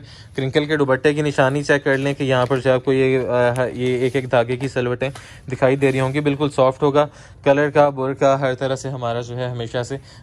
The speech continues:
claim होगा। Shmi Mart से आप कोई भी चीज़ product buy करेंगे तो अगर हम नहीं भी कहते या बताना भूल जाते हैं तब भी वो claimable होती है, ठीक है। Third from the row,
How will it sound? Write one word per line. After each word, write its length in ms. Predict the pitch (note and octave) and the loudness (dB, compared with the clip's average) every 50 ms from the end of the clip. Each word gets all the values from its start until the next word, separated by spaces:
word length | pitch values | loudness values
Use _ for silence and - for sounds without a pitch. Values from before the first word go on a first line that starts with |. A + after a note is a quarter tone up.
| - - | -14 -8
claim 240 | - C3 C3+ C#3+ D3+ | -4 -2 -2 -2 0
होगा। 280 | D3 D3 C3+ C#3 D3 D3 | 0 0 2 2 2 2
Shmi 200 | D3 - D3 C#3+ | 0 -2 -4 0
Mart 200 | D3 D3 D3 C#3+ | 2 2 2 2
से 100 | - E3+ | 2 2
आप 120 | D3+ D3+ D3 | 0 0 2
कोई 180 | D3+ D3+ D#3 | 0 0 0
भी 80 | D#3+ E3 | 0 -2
चीज़ 220 | E3 E3+ D#3+ D3 - | -6 -8 -10 -8 -2
product 340 | D3 C#3+ C#3 C#3+ D3 D3 | 0 2 4 2 2 0
buy 220 | C#3+ C3 B2+ C#3 C#3+ | 2 2 2 2 2
करेंगे 340 | C#3 D3+ C3+ C3 B2+ B2+ D3+ | 0 -4 -6 -6 -6 -8 -10
तो 420 | D#3+ - - - - - - C#3+ | -10 -12 -18 -20 -20 -12 -6 -6
अगर 180 | C3+ C3+ D3 D3 | -4 -2 -2 -4
हम 100 | D3 D3+ | -4 -4
नहीं 340 | D3 C#3 C3 C3 C#3 D#3+ D#3+ | -6 -6 -6 -6 -6 -6 -6
भी 120 | E3 E3 - | -6 -4 -2
कहते 300 | D3+ C#3+ C3+ - D3+ D3 | -2 -2 -2 -2 -2 -2
या 140 | C#3+ D3 | -2 -2
बताना 340 | C#3 C3+ C3 C3+ B2 C3 C3+ C3 | -2 -2 -2 -2 0 0 -2 -2
भूल 220 | B2 C3+ C#3 C#3 | -2 -4 -4 -2
जाते 300 | C3 B2+ A#2 A2+ - C3 | 0 0 -2 -2 -4 -8
हैं 100 | C#3+ D3+ - - - - - - | -12 -12 -14 -18 -20 -20 -6 -2
तब 100 | C#3 C3+ | -2 -2
भी 120 | C#3 C#3 D3+ | 0 0 -2
वो 140 | D3 C#3+ B2+ | -2 -2 -4
claimable 440 | - C3 A#2+ A2+ A2+ G#2 G#2+ G#2+ | -4 -4 -4 -4 -4 -6 -6 -6
होती 260 | G#2 G2+ G2 - G#2+ G2+ | -6 -8 -8 -10 -10 -10
है, 100 | G#2 - - - - - - - - - - | -10 -12 -14 -20 -20 -20 -20 -20 -20 -14 -10
ठीक 140 | - A#2+ A#2+ | -10 -4 -4
है। 120 | C#3+ D3+ - - - - - - - - - - - - | -4 -4 -4 -10 -20 -20 -20 -20 -20 -20 -20 -20 -20 -4
Third 240 | - D3 C#3+ D3+ D#3 - | 0 2 2 2 2 0
from 200 | - D#3 D3+ D#3 | 0 0 2 4
the 80 | D3+ C#3+ | 4 4
row, 180 | C#3 C#3 D#3 | 4 2 0